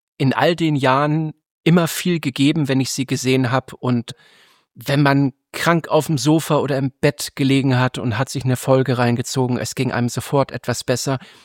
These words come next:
Ich weiß sogar, dass es eine Zeit gab, wo Alf früh morgens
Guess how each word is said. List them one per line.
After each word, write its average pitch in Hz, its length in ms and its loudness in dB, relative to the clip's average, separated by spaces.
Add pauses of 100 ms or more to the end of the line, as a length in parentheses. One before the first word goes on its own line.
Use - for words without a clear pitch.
(160)
Ich - 180 -4
weiß 156 180 0
sogar, 147 240 0
dass 147 200 -4
es - 100 -10
eine 135 120 -2
Zeit - 360 -2
gab, 135 380 0 (400)
wo 139 300 2
Alf 143 520 0
früh - 440 0
morgens 165 760 0